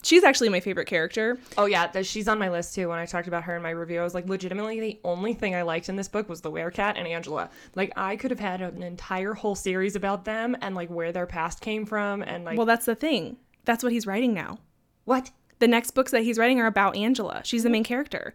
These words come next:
Speaker 2: What?
Speaker 1: Yeah, so I'm like, maybe there's hope.
Speaker 2: Oh my God.
Speaker 1: And he's,
Speaker 2: I
Speaker 1: like,
Speaker 2: would
Speaker 1: in his
Speaker 2: actually read
Speaker 1: thirties
Speaker 2: that.
Speaker 1: now, so maybe
Speaker 2: So
Speaker 1: his
Speaker 2: maybe he's
Speaker 1: writing,
Speaker 2: improved.
Speaker 1: <laughs> maybe his writing's improved.
Speaker 2: Oh my God, no, I actually would read that because, like,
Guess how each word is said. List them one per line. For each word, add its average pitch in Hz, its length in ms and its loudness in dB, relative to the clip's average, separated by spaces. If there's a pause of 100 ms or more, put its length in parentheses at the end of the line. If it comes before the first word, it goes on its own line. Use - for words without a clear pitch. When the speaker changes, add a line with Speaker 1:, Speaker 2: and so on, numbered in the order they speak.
Speaker 2:
What? 330 500 -4
Speaker 1:
Yeah, 262 200 8
so 262 140 6
I'm 254 120 8
like, 247 180 4
maybe 254 300 8
there's 320 180 6
hope. 330 460 2 (180)
Speaker 2:
Oh 339 80 2
my 294 140 4
God. 285 420 2
Speaker 1:
And 277 180 8
he's, 320 140 10
Speaker 2:
I 302 40 6
Speaker 1:
like, 349 160 8
Speaker 2:
would 294 80 6
Speaker 1:
in 277 40 10
his 302 40 8 (100)
Speaker 2:
actually 311 40 6
read 285 60 8
Speaker 1:
thirties 311 220 6
Speaker 2:
that. - 60 8
Speaker 1:
now, 196 280 4
so 254 240 2
maybe 247 380 4
Speaker 2:
So - 40 -12
Speaker 1:
his - 120 -4
Speaker 2:
maybe 285 140 4
he's 320 60 4
Speaker 1:
writing, - 240 6
Speaker 2:
improved. 339 480 4
Speaker 1:
<laughs> 277 140 6
maybe 277 80 -2
his 349 180 -2
writing's 311 360 2
improved. 311 120 0
Speaker 2:
Oh 285 80 4
my 302 120 6
God, 311 180 4
no, 294 80 0
I 262 60 0
actually 247 360 -2
would 233 100 -4
read 240 180 -2
that - 240 -4
because, 214 320 -8
like, 208 220 -6